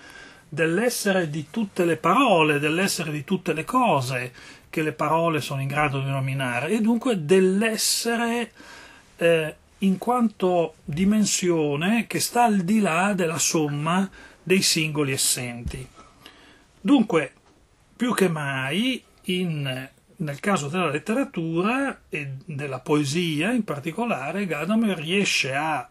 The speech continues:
evidenziare come per lui effettivamente l'essere che può essere compreso, questa formula ben nota, l'essere che può essere compreso è linguaggio, l'essere, virgola, che può essere compreso, virgola, è linguaggio.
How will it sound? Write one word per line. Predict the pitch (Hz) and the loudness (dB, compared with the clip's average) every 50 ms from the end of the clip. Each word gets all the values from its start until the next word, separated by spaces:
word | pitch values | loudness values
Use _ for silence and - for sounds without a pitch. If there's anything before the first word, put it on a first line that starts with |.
| _ _ | _ _
evidenziare | - 170 170 196 196 240 240 214 202 - - 147 139 135 131 135 147 170 165 151 139 | -8 -4 -2 0 0 2 2 2 2 0 -2 -4 -4 -4 -2 -2 -2 -4 -4 -6 -6
come | - - 175 185 185 160 151 135 | -2 2 4 4 4 4 0 -6
per | - - 214 226 208 | -4 -2 -2 -2 0
lui | 180 147 143 147 165 | -2 -2 -2 -2 -2
effettivamente | 165 - 147 131 - 190 202 151 123 120 123 - 170 165 | -4 -6 -6 -2 0 0 0 -2 -4 -10 -8 -6 -6 -6
l'essere | 151 131 127 123 - - 165 156 156 156 156 - - - - - - - - - - - - - _ _ _ _ _ _ _ _ | -6 -6 -6 -6 -6 -6 -6 -8 -8 -10 -10 -12 -14 -18 -20 -20 -20 -20 -20 -20 -20 -20 -20 -20 _ _ _ _ _ _ _ _
che | - - 160 | -2 -2 -2
può | - - 190 196 | 0 2 2 2
essere | 202 - - - 156 139 135 | 4 2 2 0 -2 -4 -4
compreso, | - - 190 180 160 - - 160 147 151 143 139 143 139 131 170 202 247 262 - - - - - - - | -2 -2 -2 -2 -2 -4 -4 -2 -2 0 0 0 0 0 0 2 2 2 0 -2 -4 -12 -20 -20 -20 -16
questa | - 143 - - - | -14 -14 -12 -14 -14
formula | - - 160 156 139 127 131 127 123 131 135 - - 156 160 - - - - - _ _ _ _ _ _ _ _ _ _ _ _ _ | -6 -2 -2 0 0 -2 -4 -6 -8 -8 -10 -12 -16 -20 -20 -20 -20 -20 -20 -20 _ _ _ _ _ _ _ _ _ _ _ _ _
ben | 147 139 135 131 135 | -12 -10 -8 -8 -6
nota, | 139 135 123 127 123 - - 196 190 - | -4 -4 -4 -4 -4 -4 -4 -4 -4 -4
l'essere | - 160 170 160 - - - 143 135 135 | -4 -4 -4 -4 -4 -6 -8 -10 -10 -12
che | - | -16
può | - - 190 180 | -6 -2 -2 -2
essere | 143 - 165 165 | -2 -2 -8 -6
compreso | 165 214 226 202 - 139 123 120 131 139 | -2 0 0 2 0 -2 -6 -6 -6 -6
è | 135 131 | -6 -4
linguaggio, | 131 131 135 143 143 135 131 131 127 123 120 113 113 123 127 131 131 131 - - | -4 -4 -4 -2 -2 -4 -2 -2 -2 -4 -4 -6 -8 -10 -10 -8 -10 -10 -12 -10
l'essere, | - 143 156 160 - - - 190 151 143 | -8 -6 -4 -4 -4 -4 -4 -4 -4 -4
virgola, | 123 113 139 160 170 185 190 190 190 185 214 233 240 233 226 - | -4 -2 0 2 2 2 2 2 2 0 2 2 2 0 -2 -4
che | - 147 127 | -6 -10 -10
può | - - 147 | -8 -6 -6
essere | 151 151 - - 143 147 | -6 -6 -6 -6 -8 -6
compreso, | 135 - 143 139 131 147 156 156 151 147 131 123 123 120 | -6 -6 -8 -6 -2 0 2 4 4 2 0 -2 -6 -10
virgola, | 120 120 120 127 151 156 156 156 160 160 165 165 190 208 226 240 226 - - | -10 -8 -2 2 4 4 6 4 2 2 0 0 2 2 2 2 0 -2 -4
è | - 170 151 | -2 -2 0
linguaggio. | 139 131 143 139 139 147 127 123 - - - - - - | 0 -2 -4 -4 -4 -4 -4 -6 -8 -12 -16 -18 -18 -18